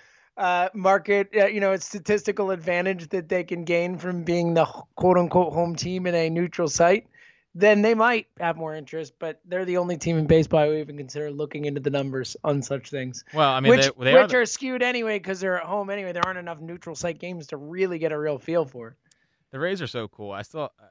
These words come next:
Speaker 2: it was, like, a month ago, they played an all-lefty lineup for the first time in baseball history.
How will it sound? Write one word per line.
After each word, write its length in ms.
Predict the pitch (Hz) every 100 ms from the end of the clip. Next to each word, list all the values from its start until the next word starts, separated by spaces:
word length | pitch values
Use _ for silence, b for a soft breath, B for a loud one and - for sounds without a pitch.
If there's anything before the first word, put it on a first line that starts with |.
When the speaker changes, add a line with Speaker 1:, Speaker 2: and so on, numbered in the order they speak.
| _
Speaker 2:
it 60 | 123
was, 160 | 113
like, 80 | 101
a 60 | 90
month 240 | 104 120
ago, 200 | 127 127
they 140 | 113
played 240 | 95 - 110
an 140 | 101
all-lefty 560 | 101 101 104 104 - 107
lineup 340 | 95 95 104
for 100 | -
the 80 | 92
first 280 | - 98 -
time 180 | 101 98
in 60 |
baseball 360 | 92 92 - 95
history. 400 | 101 - 110 110